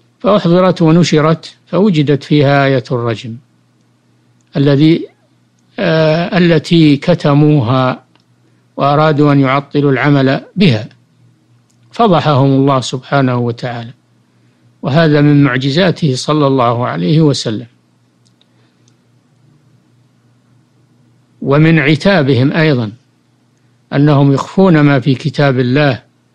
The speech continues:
التوراة والإنجيل، إذا لم يكن في صالحهم، إذا لم يكن موافقاً لهواهم، وإلا فهو في صالحهم، لكن إذا لم يكن موافقاً لهواهم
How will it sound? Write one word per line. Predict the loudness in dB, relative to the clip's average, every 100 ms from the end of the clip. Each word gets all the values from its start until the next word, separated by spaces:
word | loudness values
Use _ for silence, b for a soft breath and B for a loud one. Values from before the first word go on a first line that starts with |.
| _ _ _ _ _ _
التوراة | _ -2 0 0 -2 -2
والإنجيل، | -2 -2 -2 -2 2 2 0 -8 _ _ _ -6
إذا | 0 2
لم | 2 2
يكن | 2 0 0 0 -4 _ _ _ _ _ _ _ _ _ _
في | -4 -2
صالحهم، | 0 2 2 2 0 2 2 0
إذا | 0 0 2
لم | 2 2
يكن | 0 2 2
موافقاً | 4 4 2 0 0
لهواهم، | 0 2 4 4 2 0 -2
وإلا | -4 -2 -2 0 0
فهو | 2 2 0
في | -2 -6 -6
صالحهم، | -2 0 0 0 -2 0
لكن | -2 0 0 -2 b b b b b -6
إذا | 0 2 2 4
لم |
يكن | 4 2 2 2
موافقاً | 4 2 2 0 -2 0
لهواهم | 2 2 4 4 2 0 -4